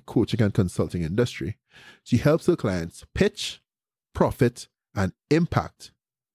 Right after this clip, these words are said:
with more confidence. Her community is steadily growing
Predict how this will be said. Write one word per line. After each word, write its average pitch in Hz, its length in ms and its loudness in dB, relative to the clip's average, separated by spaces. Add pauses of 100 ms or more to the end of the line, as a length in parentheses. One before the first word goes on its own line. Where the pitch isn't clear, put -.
(260)
with 82 200 -6
more 95 160 2
confidence. - 680 -8 (1120)
Her 175 80 4
community 156 680 2
is 123 160 4
steadily 170 640 0
growing 90 440 2